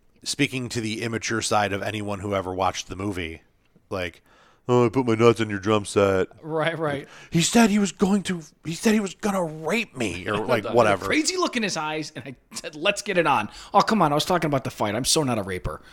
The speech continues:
Speaker 1: <laughs> Right. Like, again, I chuckle about it, but again, like, at the same time, like, it's that immature, like,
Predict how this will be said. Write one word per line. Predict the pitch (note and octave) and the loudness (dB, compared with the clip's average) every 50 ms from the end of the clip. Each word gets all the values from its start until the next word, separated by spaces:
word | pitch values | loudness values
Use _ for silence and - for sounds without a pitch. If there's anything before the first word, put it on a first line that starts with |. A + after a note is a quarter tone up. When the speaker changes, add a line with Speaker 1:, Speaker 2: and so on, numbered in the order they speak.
| - | -2
Speaker 1:
<laughs> | - C3 - - - - - F3+ F3 | 0 0 0 0 -2 -6 -6 -8 -8
Right. | C#3 D3 D3 D3 A2+ F#2 F2 - - | 2 6 8 8 8 6 2 0 0
Like, | C3 A#2+ G2+ - - - - - - - - - - - | 0 0 0 -2 -8 -20 -20 -20 -20 -20 -20 -20 -14 0
again, | - E3 D3+ C#3 A2 F#2+ - _ - | 2 2 4 4 0 0 -4 _ 2
I | B2+ B2+ | 2 6
chuckle | - E3 D#3 C#3+ C3+ | 8 8 8 8 6
about | A#2+ G2+ G2+ G2+ | 6 6 6 6
it, | G#2 G#2 - | 4 4 0
but | A2+ G#2+ | -2 -2
again, | F#2+ A2+ A#2 G#2+ A#2 | 0 0 0 0 0
like, | A#2 G#2+ - | -2 -2 -2
at | A2 | -6
the | G2+ G#2 | -8 -2
same | - C3+ A#2+ A2 | -2 -2 0 6
time, | A2 A2+ A2 G#2 G2+ G2 G2 - - | 8 8 8 8 6 2 -4 -6 -4
like, | G2 G2+ G2+ | -2 -2 -2
it's | F#2 G#2 G#2+ - - - | 0 0 0 0 2 4
that | G#2+ G#2+ - | 4 4 4
immature, | - A2 G#2 G#2+ F#2+ - - - G#2 G2+ G2+ G2 G2 F#2+ G2 F#2+ F#2 F#2 F#2 | 2 0 -2 0 0 0 2 2 4 4 4 4 4 4 4 4 2 2 2
like, | F#2+ F2+ F2 - | 2 2 0 -2